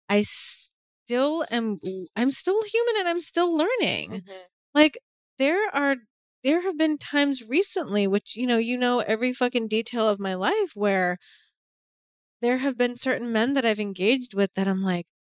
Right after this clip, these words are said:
Speaker 1: "Oh, is this another lesson? I thought I was done."
Speaker 2: <laughs>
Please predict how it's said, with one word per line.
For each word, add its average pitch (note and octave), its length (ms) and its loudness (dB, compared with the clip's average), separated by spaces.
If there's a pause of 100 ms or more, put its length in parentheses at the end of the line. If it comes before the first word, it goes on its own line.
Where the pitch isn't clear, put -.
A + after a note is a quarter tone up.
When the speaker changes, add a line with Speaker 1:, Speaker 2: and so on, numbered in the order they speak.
(720)
Speaker 1:
"Oh, F3+ 200 -4
is F3 120 -8
this E3+ 200 -10
another F#3+ 280 -4
lesson? F#3+ 380 -10
I G3 80 -8
thought G3 200 -10
I F3+ 60 -10
was F#3+ 160 -12
done." - 140 -20 (680)
Speaker 2:
<laughs> D4+ 540 -2